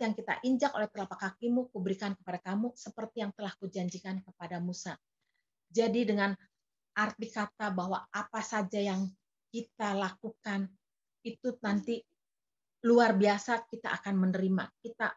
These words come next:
kepada kamu seperti yang telah kujanjikan kepada Musa." Jadi Yosua juga hidupnya, langkahnya dituntun oleh Tuhan, dan ini janji Tuhan bukan hanya berlaku untuk Yosua, tapi berlaku juga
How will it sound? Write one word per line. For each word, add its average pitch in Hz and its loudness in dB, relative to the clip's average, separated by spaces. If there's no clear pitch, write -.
kepada 214 0
kamu 285 4
seperti 233 -4
yang 226 0
telah 226 -4
kujanjikan 196 0
kepada 180 -6
Musa." 190 -2
Jadi 208 2
Yosua 233 4
juga 214 -6
hidupnya, 208 2
langkahnya 254 4
dituntun 190 -2
oleh 185 0
Tuhan, 196 -8
dan 190 0
ini 220 4
janji 190 4
Tuhan 190 -4
bukan 220 2
hanya 214 2
berlaku 196 -2
untuk - -4
Yosua, 190 0
tapi 185 -8
berlaku 190 -4
juga 175 -6